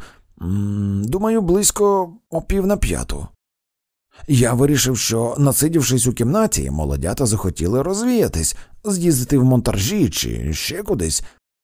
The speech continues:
Валіза залишилася на горі, і я не турбувався про оплату". "Ви нічого не знали про подію?" "Аж до приходу жандармів, близько одинадцятої вечора".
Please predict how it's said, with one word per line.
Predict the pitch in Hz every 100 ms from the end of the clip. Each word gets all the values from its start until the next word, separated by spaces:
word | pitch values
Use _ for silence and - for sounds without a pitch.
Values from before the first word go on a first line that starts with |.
| _
Валіза | 185 180 208 170 151
залишилася | 135 175 147 143 143 123 151
на | 160
горі, | 143 190 233 170
і | 92 107
я | 123 127
не | 135
турбувався | 131 156 180 208 214 - 101
про | - 143
оплату". | 156 180 135 71 - - - - _ _ _ _ _ _
"Ви | - 52 69 76
нічого | 78 71 101 95 90
не | 95
знали | 87 117 123 85
про | - -
подію?" | - 76 64 50 50 - _ _ _ _ _
"Аж | - 165 165 143
до | 151
приходу | 151 147 135 170 175
жандармів, | 170 165 196 208 113 76 -
близько | 143 147 143 - 143
одинадцятої | 143 151 110 - - 170
вечора". | 156 82 - 78 78